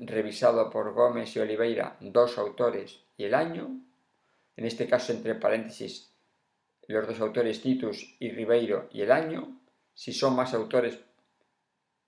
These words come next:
pone el aut-, primer autor et al y el año,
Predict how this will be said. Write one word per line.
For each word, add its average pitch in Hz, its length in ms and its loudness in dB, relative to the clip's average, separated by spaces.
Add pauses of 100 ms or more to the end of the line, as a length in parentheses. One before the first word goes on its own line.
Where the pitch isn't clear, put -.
pone 117 420 -4 (1000)
el 113 120 2
aut-, 113 240 2
primer 123 140 0
autor 123 440 0
et - 220 -8
al 117 340 4
y 107 80 -2
el 113 100 2
año, 165 480 0